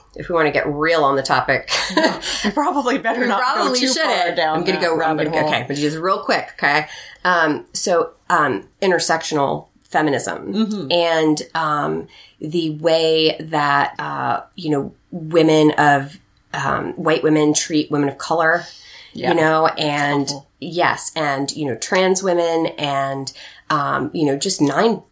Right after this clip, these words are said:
Speaker 1: non-binary gender folks,
Speaker 2: Yeah.
Speaker 1: you know, who, who are in support of an idea and
Speaker 2: Yeah.
Speaker 1: an ideal. If they don't, if they, they don't embody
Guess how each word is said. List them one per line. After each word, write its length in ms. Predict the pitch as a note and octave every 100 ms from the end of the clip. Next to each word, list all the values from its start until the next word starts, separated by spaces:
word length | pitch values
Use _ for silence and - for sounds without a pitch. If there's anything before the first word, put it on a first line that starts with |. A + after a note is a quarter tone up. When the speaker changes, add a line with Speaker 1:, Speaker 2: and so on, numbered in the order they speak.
| -
Speaker 1:
non-binary 1040 | F3 E3+ G#3+ C#3+ C3 G3+ A3+ C#3+ C3 B2+
gender 580 | C#3+ D#3 D3+ D3+ C#3 C3 -
folks, 420 | - D3 C#3 -
Speaker 2:
Yeah. 140 | F3 D#3 - - -
Speaker 1:
you 100 | E3+
know, 120 | D#3
who, 360 | D3 D#3 D3 -
who 100 | D#3
are 120 | E3
in 80 | D3+
support 360 | D3+ D3+ - A3+
of 60 | F3
an 80 |
idea 760 | B2+ B2+ B2+ D3 D3 A2+ - - _
and 140 | D3+
Speaker 2:
Yeah. 60 | D3
Speaker 1:
an 60 | C3+
ideal. 560 | C3+ - G#3+ G#3 B2+ -
If 140 | D3+
they 260 | E3 E3+ F#3+
don't, 260 | A#3 A3
if 140 | F#3+ -
they, 100 | G3
they 260 | G#3+ A3 B3
don't 180 | B3+
embody 440 | E3+ D3 D3 E3+